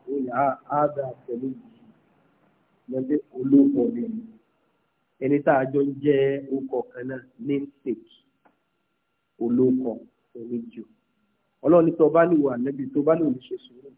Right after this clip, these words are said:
hal ta'lamu lahu samiyya.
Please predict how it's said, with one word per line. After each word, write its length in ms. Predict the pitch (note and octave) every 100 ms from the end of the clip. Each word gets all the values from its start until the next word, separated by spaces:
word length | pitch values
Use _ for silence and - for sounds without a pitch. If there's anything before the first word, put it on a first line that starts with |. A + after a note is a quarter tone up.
| _ _ _
hal 160 | B2 B2 A#2+
ta'lamu 480 | B2 D3+ D3+ C#3+ C3 B2+
lahu 300 | C3 C3+ B2 A#2+ -
samiyya. 540 | A#2 A#2+ A#2+ A#2 A2